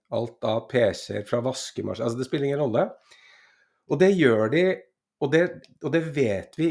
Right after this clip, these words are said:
i ettertid empirisk skyldes en ledelsesfilosofi. Og den ledelsesfilosofien, den kalles da, eh, Total Quality Management,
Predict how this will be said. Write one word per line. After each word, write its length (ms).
i 80
ettertid 560
empirisk 920
skyldes 840
en 160
ledelsesfilosofi. 1300
Og 140
den 180
ledelsesfilosofien, 1120
den 80
kalles 400
da, 160
eh, 400
Total 480
Quality 480
Management, 800